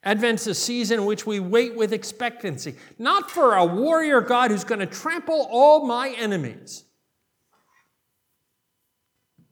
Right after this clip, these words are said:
but for a little baby who was born in obscurity, lived humbly, died a lonely death, and whose kingdom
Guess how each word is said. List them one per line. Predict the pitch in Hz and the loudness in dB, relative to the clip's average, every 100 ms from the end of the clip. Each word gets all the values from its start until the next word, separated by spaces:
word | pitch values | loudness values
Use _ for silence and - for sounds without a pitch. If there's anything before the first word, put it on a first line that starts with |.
| _ | _
but | 196 190 _ - | -18 -18 _ -10
for | 202 | -8
a | 190 | -6
little | 202 240 | -6 -6
baby | 214 220 208 170 127 - _ _ _ _ _ _ _ _ _ _ | -6 -8 -8 -8 -10 -14 _ _ _ _ _ _ _ _ _ _
who | 208 | -6
was | 175 | -6
born | 196 220 247 | -2 0 0
in | 240 233 | 0 -4
obscurity, | 214 - - 220 165 123 147 160 - _ _ _ _ _ _ _ _ _ _ _ - | -6 -12 -8 -4 -4 -6 -10 -14 -16 _ _ _ _ _ _ _ _ _ _ _ -2
lived | 185 269 240 | 2 2 0
humbly, | 247 208 175 202 247 - - _ _ | -2 0 0 0 -2 -8 -20 _ _
died | - 190 262 | 0 2 4
a | 262 | 4
lonely | 214 233 262 262 233 | 4 2 0 -2 -2
death, | 160 143 214 - - - _ _ _ _ _ | 0 0 0 -6 -18 -20 _ _ _ _ _
and | - | -8
whose | 190 226 | -4 -4
kingdom | - 294 294 160 131 123 190 - | -6 -10 -8 -8 -8 -10 -16 -20